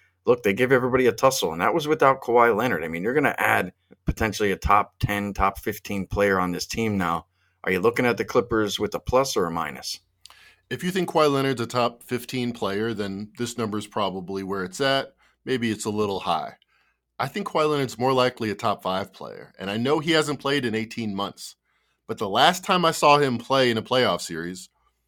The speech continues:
Speaker 2: he dominated Luka Doncic and the Mavericks. I know Luka had some crazy numbers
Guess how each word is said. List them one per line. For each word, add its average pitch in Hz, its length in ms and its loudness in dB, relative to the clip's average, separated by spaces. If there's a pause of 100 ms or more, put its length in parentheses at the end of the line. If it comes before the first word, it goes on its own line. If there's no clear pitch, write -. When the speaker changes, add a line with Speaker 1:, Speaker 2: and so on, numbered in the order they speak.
(720)
Speaker 2:
he 117 200 -6
dominated 120 880 0 (460)
Luka 120 200 -2
Doncic 107 420 -2
and 104 80 -6
the 104 60 -2
Mavericks. 90 400 -4
I 101 60 -4
know 110 100 -2
Luka 117 260 -2
had 107 180 -4
some 98 100 -10
crazy 98 300 -6
numbers 92 460 -8